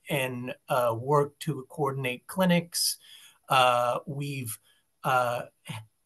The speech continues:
held sign-up events for the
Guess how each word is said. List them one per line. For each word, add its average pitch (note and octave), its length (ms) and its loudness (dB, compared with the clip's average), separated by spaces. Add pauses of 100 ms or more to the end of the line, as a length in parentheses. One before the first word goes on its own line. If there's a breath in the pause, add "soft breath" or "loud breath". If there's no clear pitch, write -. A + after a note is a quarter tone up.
(140)
held F3+ 560 4
sign-up E3 460 2
events D3+ 600 0 (180)
for C3 360 0
the B2 260 -6